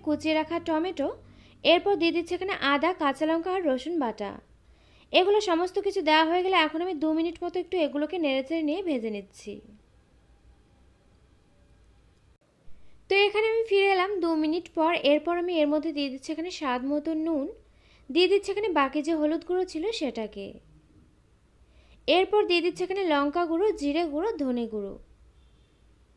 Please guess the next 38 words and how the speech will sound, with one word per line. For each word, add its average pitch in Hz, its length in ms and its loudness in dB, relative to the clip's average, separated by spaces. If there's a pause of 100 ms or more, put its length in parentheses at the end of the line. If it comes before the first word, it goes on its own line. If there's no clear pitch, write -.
(640)
এগুলো 427 300 6
সমস্ত 359 380 0 (120)
কিছু 403 160 -2
দেওয়া 302 240 4
হয়ে 339 160 0
গেলে 381 100 2 (100)
এরপর 311 240 2
আমি 359 140 -2
এখানে 349 220 -6
ছোট 320 240 -4 (220)
এক 269 120 -2
বাটি 311 240 -2
জল 320 260 0
অ্যাড 269 200 0 (120)
করে 359 160 -2
দিলাম। 294 240 -2 (1040)
এখন 330 300 6
আমি 427 180 2
মশলাটাকে 359 440 0
নেড়েচেড়ে 311 460 2
নিয়ে 403 200 -2
খুব 311 160 -2 (120)
ভালোভাবে 330 360 2 (120)
কষিয়ে 294 340 0
নেব। 339 200 -2 (580)
আর 269 100 4
মশলাটা 330 480 2
কষানোর 330 400 2
সময় 381 200 -4 (140)
অবশ্যই 320 360 0
করে 370 140 -2
কিন্তু 370 220 -6
উনুন 302 280 2
আঁচটা 330 200 -4 (100)
মিডিয়াম 302 320 0
ফ্লেমেতে 339 320 -6
রাখতে 370 280 -4
হবে, 359 240 -4